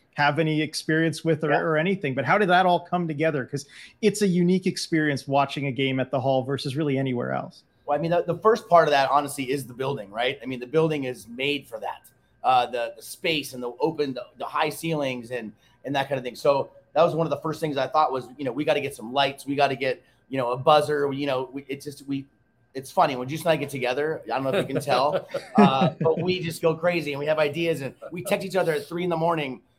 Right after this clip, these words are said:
Speaker 2: you know, "Hey, I have a crazy idea." It's just what it is. And so that was kinda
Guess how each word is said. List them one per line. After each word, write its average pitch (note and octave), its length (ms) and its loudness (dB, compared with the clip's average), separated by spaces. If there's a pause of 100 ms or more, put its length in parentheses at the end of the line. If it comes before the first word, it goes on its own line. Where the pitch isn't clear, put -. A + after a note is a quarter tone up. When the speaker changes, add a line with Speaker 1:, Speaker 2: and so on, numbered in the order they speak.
(100)
Speaker 2:
you D3+ 80 -2
know, C#3+ 240 0 (160)
"Hey, E3 180 0
I C3+ 60 2
have D3+ 120 2
a D3 60 -4
crazy D3+ 300 -2
idea." C#3+ 380 -2 (140)
It's - 120 -20
just F3+ 160 -14
what F3 220 4
it E3 60 -2
is. D#3+ 200 -2
And B2+ 100 -14
so C#3+ 140 -8
that D#3+ 160 0
was D#3+ 100 -4
kinda D#3 380 -2